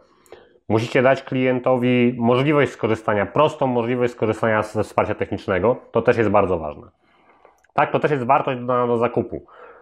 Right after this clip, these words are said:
Y, naszą siłą jako jednego z kilku dystrybutorów w Polsce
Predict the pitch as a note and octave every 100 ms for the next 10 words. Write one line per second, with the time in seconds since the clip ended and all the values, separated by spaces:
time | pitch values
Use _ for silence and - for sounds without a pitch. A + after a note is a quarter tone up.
0 | - - G2 G2+ G#2 A#2+ E3 - C#3 B2+
1 | - C#3 B2 G2+ G2 G2+ - G#2 G2+ G#2+
2 | G#2+ A2 G#2 G#2 G2+ G2+ - - - C#3
3 | B2 G#2+ G2+ - G#2+ F#2+ G2+ G#2+ F#2+ F#2
4 | - - G2 F#2+ - C#3+ G3